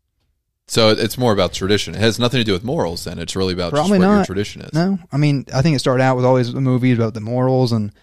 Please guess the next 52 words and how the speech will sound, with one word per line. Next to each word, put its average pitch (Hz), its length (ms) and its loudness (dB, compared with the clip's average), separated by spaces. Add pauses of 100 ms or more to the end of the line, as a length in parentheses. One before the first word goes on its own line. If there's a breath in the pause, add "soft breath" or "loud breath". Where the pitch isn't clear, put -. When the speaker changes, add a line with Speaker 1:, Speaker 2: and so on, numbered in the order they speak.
(400)
Speaker 2:
uh, 104 180 -6
what 110 180 -4
they're 113 80 -2
teaching, 123 400 0
uh, 107 80 -2
Christmas 139 320 -2
songs. 123 600 -2 (840)
But 131 100 -2
I 123 40 0
think 127 140 0
it - 40 -10
comes 123 220 -2
down 117 240 -2
to 107 220 -4 (340)
each 139 180 -4
family's 135 300 0
different 135 400 2
and 110 240 0 (400)
what 110 180 -10
they 117 120 0
wanna 117 260 0
do 120 240 2
and 117 100 0
what 117 120 -2
they 117 100 -2
wanna 120 180 0
watch. 117 400 -2 (1160)
Speaker 1:
Okay. 101 320 -4 (220)
Speaker 2:
And 110 120 -6
that 113 60 -4
was 110 120 -8
super - 220 -4
Speaker 1:
So, 104 180 6
Speaker 2:
cop-out, 110 460 0 (100)
but 101 300 -8
Speaker 1:
it 120 100 4
is 160 160 4
really 98 220 4
a 82 60 -2
cop-out. 87 480 -6
Like, 98 240 -6
there's 110 240 -2
no 151 100 4
definitive. 98 500 -2
I'm 143 160 2
gonna 214 140 4
go 151 140 6
ahead 127 120 4
and 110 100 0
say 92 480 2
it 98 220 0
is, 101 480 0